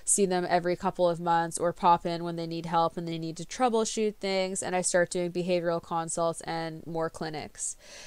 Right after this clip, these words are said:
And then I also start to do more work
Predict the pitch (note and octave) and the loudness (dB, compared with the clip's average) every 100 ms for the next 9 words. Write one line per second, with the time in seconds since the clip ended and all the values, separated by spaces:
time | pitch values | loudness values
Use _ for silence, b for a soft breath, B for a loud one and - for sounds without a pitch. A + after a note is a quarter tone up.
0 | B F#3 F#3+ F#3+ F#3 F3+ F3+ - F#3+ F#3 | B 6 6 6 6 6 4 6 6 8
1 | F#3 F#3+ F3+ F#3 F3+ F3+ F#3+ F3 F3+ F3+ | 4 4 2 6 4 4 -2 2 4 4
2 | F3 F#3 F3+ F3 F3 F3 E3+ E3+ b b | 2 2 4 6 4 6 4 2 b b
3 | b b b F#3+ G3 G3 F#3+ F#3 | b b b 4 12 12 12 12